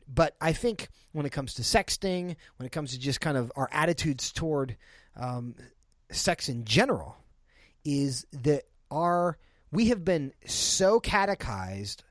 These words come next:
about this idea of tolerance and not being judgmental that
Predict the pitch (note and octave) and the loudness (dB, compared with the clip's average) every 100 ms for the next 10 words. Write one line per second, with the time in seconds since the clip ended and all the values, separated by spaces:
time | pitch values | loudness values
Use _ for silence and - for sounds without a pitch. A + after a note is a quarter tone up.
0 | - - - A2+ C3+ C3 C#3 E3 D3 C#3+ | -20 -20 -8 -2 0 0 -2 0 2 2
1 | B2 - D3+ F3+ G#3 G3+ A#2 A#2+ C3+ D#3+ | 0 0 0 0 -2 -4 -4 -4 -4 -4
2 | F3 C#3+ A2+ A2 - A#2 E3 G#3+ B3+ _ | -4 -4 -2 -2 -2 -6 -2 -4 -4 _
3 | _ _ _ - - _ - C#3 D#3+ | _ _ _ -20 -20 _ -10 2 2